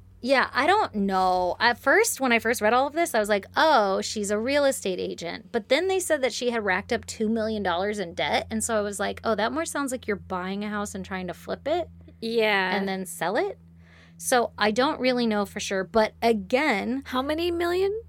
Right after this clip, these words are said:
Speaker 1: Two million.
Speaker 2: Two million dollars?
Speaker 1: Yeah, that's
Speaker 2: Jesus
Speaker 1: a lot
Speaker 2: Christ.
Speaker 1: of fucking money, but also that's, like, two houses. <laughs>
Speaker 2: Here,
Speaker 1: I don't, I don't
Speaker 2: maybe
Speaker 1: know
Speaker 2: not
Speaker 1: what
Speaker 2: in
Speaker 1: it's like in
Speaker 2: Utah.
Speaker 1: Utah.
Speaker 2: Yeah.
Speaker 1: I don't know. Does anybody know? Is the market hot in Utah?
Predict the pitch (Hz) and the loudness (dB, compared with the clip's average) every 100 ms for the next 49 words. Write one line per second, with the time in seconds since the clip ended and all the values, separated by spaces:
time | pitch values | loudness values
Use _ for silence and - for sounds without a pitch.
0 | - - 294 277 349 - 226 214 247 254 | -12 -4 0 2 2 2 0 0 -2 -4
1 | 190 190 214 269 277 - - 254 427 233 | -6 -6 -6 -8 -10 -10 0 2 4 0
2 | - - - - 214 160 220 208 220 214 | -2 -8 -4 -2 -4 -4 -6 -6 -8 -6
3 | 190 247 196 - 240 285 262 247 185 - | -2 -2 -2 -2 -2 -2 -4 -4 -6 -6
4 | - 190 170 165 - - - - 359 330 | -4 -4 -4 -8 -8 -8 -8 0 2 2
5 | - - - - - - 190 294 226 277 | 0 -20 -20 -20 -20 0 6 8 8 6
6 | 269 220 262 262 247 190 214 - 214 202 | 4 4 6 6 6 4 2 4 4 4
7 | 247 165 190 196 285 226 214 254 - - | 2 0 0 4 8 8 8 4 -4 -20
8 | - - - _ - 247 240 165 165 190 | -20 -20 -20 _ -14 -8 -8 -8 -10 -8
9 | 214 175 180 262 214 190 180 196 - - | -8 -8 -8 -8 -8 -8 -8 -8 -8 -6
10 | 190 226 190 208 - | -6 -6 -6 -6 -8